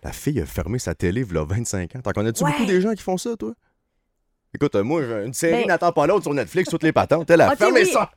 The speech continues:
Speaker 2: Ok,
Speaker 1: Plus rien
Speaker 2: mais moi, ma
Speaker 1: savoir.
Speaker 2: télé, télé, euh, est fermée, là. Je,
Speaker 1: Ben là, t'es
Speaker 2: de-,
Speaker 1: pas
Speaker 2: depuis
Speaker 1: chez
Speaker 2: un
Speaker 1: vous,
Speaker 2: bon
Speaker 1: là.
Speaker 2: bout, là. Mais, euh, non, non, mais je veux dire, chez moi, j'avais plus de télé chez moi.
Speaker 1: Ouais, mais ok, oui.
Speaker 2: Et,
Speaker 1: T'as, t'as enlevé le
Speaker 2: euh,
Speaker 1: câble, mettons, c'est ça que tu veux dire ?
Speaker 2: J'avais plus de T V.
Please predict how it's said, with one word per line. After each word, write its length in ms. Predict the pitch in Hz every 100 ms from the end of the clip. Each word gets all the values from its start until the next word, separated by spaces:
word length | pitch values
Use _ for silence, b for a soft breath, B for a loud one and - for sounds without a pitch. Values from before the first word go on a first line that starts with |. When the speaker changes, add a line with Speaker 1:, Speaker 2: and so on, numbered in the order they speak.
| -
Speaker 2:
Ok, 80 | 247
Speaker 1:
Plus 160 | 330 277
rien 180 | 196 196
Speaker 2:
mais 60 |
moi, 140 | 294 302
ma 40 |
Speaker 1:
savoir. 160 | 381 107
Speaker 2:
télé, 240 | 311 359
télé, 420 | - 311 277 339 302
euh, 360 | 226 208 202
est 40 | 196
fermée, 320 | 220 185 175
là. 260 | 247 320 330
Je, 760 | 247 180 165 160 151 139 110 -
Speaker 1:
Ben 100 | 95
là, 80 |
t'es 100 | 123 190
Speaker 2:
de-, 0 |
Speaker 1:
pas 40 |
Speaker 2:
depuis 120 | 202
Speaker 1:
chez 60 | 214
Speaker 2:
un 20 |
Speaker 1:
vous, 60 | 180
Speaker 2:
bon 160 | 196 180
Speaker 1:
là. 60 |
Speaker 2:
bout, 180 | 196 311
là. 100 | 330 339 b b b -
Mais, 440 | 208 202 202 202
euh, 340 | 196 190 185 180
non, 100 | 202
non, 100 | 254
mais 100 | 214
je 80 | 190
veux 60 |
dire, 100 | 196
chez 160 | 220 233
moi, 280 | 208 220 269
j'avais 220 | 220 202
plus 120 | - 311
de 40 |
télé 240 | - 208 240
chez 140 | 226
moi. 160 | 185 196 - _ _ -
Speaker 1:
Ouais, 80 | 90
mais 80 | -
ok, 140 | 87 107
oui. 120 | 92 85
Speaker 2:
Et, 200 | 202 208
Speaker 1:
T'as, 120 | 202 190
t'as 100 | 190
enlevé 160 | 190
le 60 | 180
Speaker 2:
euh, 40 |
Speaker 1:
câble, 340 | 180 - 190 160
mettons, 220 | 165 196
c'est 120 | -
ça 80 | 143
que 60 | 123
tu 60 |
veux 60 | 127
dire ? 160 | 165 196 -
Speaker 2:
J'avais 260 | 190 202
plus 140 | 190 -
de 40 | -
T 120 | 254
V. 160 | 196